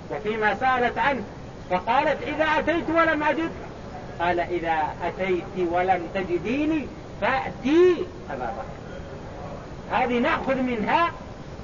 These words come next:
فوائد، وهي، وهذه الفوائد مجتمعة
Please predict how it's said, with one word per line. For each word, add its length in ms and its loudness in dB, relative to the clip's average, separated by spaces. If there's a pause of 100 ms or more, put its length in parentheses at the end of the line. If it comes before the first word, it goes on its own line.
(460)
فوائد، 640 4 (500)
وهي، 420 -2 (580)
وهذه 640 2
الفوائد 600 4
مجتمعة 1000 2